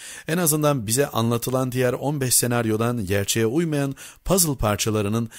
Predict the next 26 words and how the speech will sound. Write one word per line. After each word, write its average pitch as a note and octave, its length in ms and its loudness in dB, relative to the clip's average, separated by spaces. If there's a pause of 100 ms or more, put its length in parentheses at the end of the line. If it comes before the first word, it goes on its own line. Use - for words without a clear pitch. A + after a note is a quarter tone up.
(160)
yerine A#2 500 2
bu A3 80 0
senaryodan B2 600 2
parçalar A2 520 0
bulup A2+ 200 -6
ekleyebilirsiniz. E2+ 1000 -2 (720)
Belki D3 320 2 (100)
o E3 140 4
zaman C3+ 380 0
gerçeğe F2 580 -2
biraz B2+ 300 2
daha A2 140 4
yaklaşmış G2+ 560 -4
oluruz. B1 380 -8 (340)
On G#3+ 180 2
beş F#3 140 2
Temmuz'un D3+ 400 0
dış F3 200 -2
bağlantıları B2 580 2
gündeme A2 420 0
gelmedi B2 440 0
daha. A#1+ 220 -10 (380)
Tamam G#2+ 320 -4
da B2+ 160 0 (340)
içerideki A2+ 640 0
uzantıları B2+ 640 2